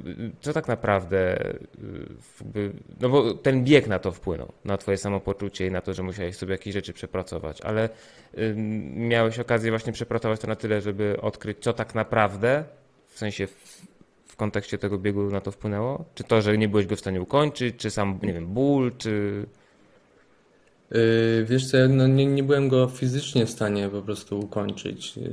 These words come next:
Speaker 1: Mhm.
Speaker 2: bo to by się skończyło bardzo źle.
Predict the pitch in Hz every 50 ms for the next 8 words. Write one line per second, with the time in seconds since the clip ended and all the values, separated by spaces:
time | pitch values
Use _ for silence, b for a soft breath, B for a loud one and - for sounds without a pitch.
0 | - - - 120 113 110 110 117 139 147 147 - _ _ - 104 107 107 104 104
1 | 101 98 - 110 104 104 104 95 - - 101 95 - - 104 104 - - - 104
2 | 104 104 104 104 104 104 104 104 104 104 107 107 104 101 110 110 110 104 101 104
3 | 104 104 107 107 107 107 110 104 101 101 107 127